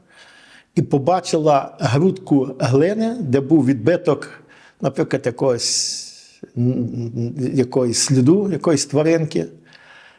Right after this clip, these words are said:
Але ця глина була тверда, як камінь. І з цього сліду можна було, наприклад, напитися води.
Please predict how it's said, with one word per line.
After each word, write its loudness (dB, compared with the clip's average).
Але 0
ця 0
глина 2
була 2
тверда, 2
як -6
камінь. -6
І 0
з -2
цього 2
сліду 2
можна 4
було, 4
наприклад, -2
напитися -2
води. 0